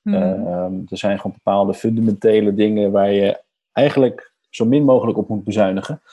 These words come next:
Speaker 2: En dat zijn vaak toch wel
Speaker 1: Mee
Speaker 2: maatschappelijke
Speaker 1: eens.
Speaker 2: dingen. En,
Speaker 1: Ja, ja,
Speaker 2: ehm,
Speaker 1: ja.
Speaker 2: ja, dat, eh, dat is soms lastig te begrijpen. Want, ehm, het, het, ja, eh, als je daar niet in werkt, dan snap je de impact,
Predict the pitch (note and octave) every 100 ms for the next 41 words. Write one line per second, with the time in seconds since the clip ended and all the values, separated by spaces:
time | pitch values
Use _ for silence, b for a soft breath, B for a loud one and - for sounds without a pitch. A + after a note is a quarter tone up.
0 | _ G#2 G#2 - G#2+ A#2+ A#2+ - A#2+ A#2
1 | A2 G2 E2+ F#2+ F2+ F2+ F#2+ C#3 F#2 -
2 | _ - G2+ G2+ G2+ G2 - G2 - -
3 | F#2+ G3 G3 G3 G#3+ B B B B _
4 | _ - A2+ A#2 E2 - G#2 - - E2
5 | D#2+ F#2 E2+ A2+ A#2 - A#2 - A#2 A#2
6 | - A2+ A2 G2+ C3 G2+ - D#3 - G#2+
7 | G#2+ G#2+ - - F#2+ G2 F#2+ G2+ G2 G2
8 | F#2+ G2 - G2+ - _ _ G2 G2 F2+
9 | - _ _ F#2+ F2+ - G2 G#2 G2+ G2+
10 | A#2+ - G#2 A2+ A2 - - G2+ G2 -
11 | G#2+ - A2+ A2 G2+ -